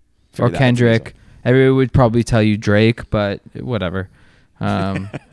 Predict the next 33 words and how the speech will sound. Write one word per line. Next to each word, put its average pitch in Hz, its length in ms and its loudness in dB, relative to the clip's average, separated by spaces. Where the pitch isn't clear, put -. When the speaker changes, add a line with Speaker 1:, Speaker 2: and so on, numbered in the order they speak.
Speaker 1:
<laughs> - 400 -12
Speaker 2:
I 123 100 -2
think - 500 -2
Ken-, 123 400 2
uh, 123 300 4
J. 117 260 2
Cole 123 160 0
or 117 120 4
Kendrick, 110 460 0
you 107 100 0
can, 113 140 -2
like, 107 220 -2
dive 104 280 0
more 101 320 -4
into 98 220 -6
the - 100 -6
music 101 360 -4
aspect 98 400 -10
of 101 120 -10
it. 98 140 -8
Speaker 1:
Who 139 100 2
do 160 40 8
you 160 40 4
think 170 100 4
is 139 80 0
more 139 140 2
talented 117 400 -2
between 95 220 -6
the 90 40 -6
two 90 220 -10
of 80 60 -10
them? 71 180 -16
Speaker 2:
Who? 95 300 -4